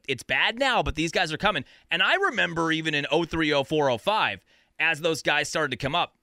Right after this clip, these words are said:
maybe more oh three, instead of following the Brewer team, which I did, we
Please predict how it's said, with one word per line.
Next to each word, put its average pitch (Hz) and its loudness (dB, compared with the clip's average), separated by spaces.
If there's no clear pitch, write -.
maybe 165 -6
more 143 0
oh 143 4
three, 151 -4
instead 190 -2
of 277 4
following 214 2
the 139 -2
Brewer 185 4
team, 147 -2
which 139 -6
I 117 2
did, 120 -2
we 226 -2